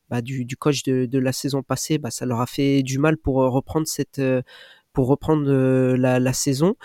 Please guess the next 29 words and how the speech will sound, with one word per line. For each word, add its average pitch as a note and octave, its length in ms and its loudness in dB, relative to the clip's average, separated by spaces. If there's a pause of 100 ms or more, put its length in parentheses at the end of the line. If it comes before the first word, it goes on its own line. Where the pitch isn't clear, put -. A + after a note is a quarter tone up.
(280)
Ils C3+ 160 2
ont B2+ 60 2
passé D3 340 0
donc, C3 260 -4
euh, A#2+ 180 -2
je - 80 -8
pense, - 320 -10
quatre-vingts, C#3+ 420 -2
quatre-vingt-cinq - 500 -6
pour - 140 -6
cent D3+ 140 0
du C3+ 200 -4
temps, D#3+ 340 8
euh, C3+ 180 6
dans D3 360 4
la C#3 160 4
zone C#3 440 2
de B2 140 -2
relégation. C#3+ 720 2 (460)
Ils D3 180 0
ont D3+ 60 4
su, F3+ 320 2
après D#3 300 0
la C#3+ 100 2
pause, D3+ 320 0
euh, C#3+ 640 4
Coupe D3+ 200 -8
du C#3 140 -2
Monde, D#3+ 280 2